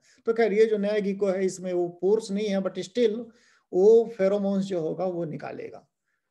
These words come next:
तो आप याद रखिएगा, आप लोग बीपीसी देने जा रहे हैं, ये सब छोटा-छोटा चीज कहीं पूछ दे। Pheromones are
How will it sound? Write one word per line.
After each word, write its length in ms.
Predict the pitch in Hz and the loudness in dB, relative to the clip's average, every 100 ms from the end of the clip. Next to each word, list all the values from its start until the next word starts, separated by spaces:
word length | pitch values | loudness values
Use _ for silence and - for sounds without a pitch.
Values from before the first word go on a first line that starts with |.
| _ _ _ | _ _ _
तो 180 | 196 196 | 2 2
आप 280 | 185 180 - | 2 -4 -4
याद 340 | 185 190 226 214 | -2 0 -2 -2
रखिएगा, 440 | 214 208 226 220 | -2 0 2 2
आप 160 | 196 190 | 0 -2
लोग 140 | 196 | -4
बीपीसी 420 | 175 170 190 196 | -2 -2 -2 -2
देने 280 | 170 165 180 | -2 -2 -2
जा 200 | 170 170 | 0 0
रहे 240 | 175 170 | 0 -2
हैं, 220 | 151 185 160 | -4 -6 -8
ये 60 | |
सब 180 | 147 151 | -8 -10
छोटा-छोटा 500 | - 151 165 165 160 | -8 -6 -6 -6 -6
चीज 180 | 156 147 | -6 -8
कहीं 200 | 151 147 | -6 -6
पूछ 340 | 147 180 196 | -4 -4 -4
दे। 260 | 160 156 151 165 | -4 -4 -4 -2
Pheromones 500 | 180 190 185 190 190 | 0 -2 -2 -4 -4
are 220 | 175 170 | -4 -4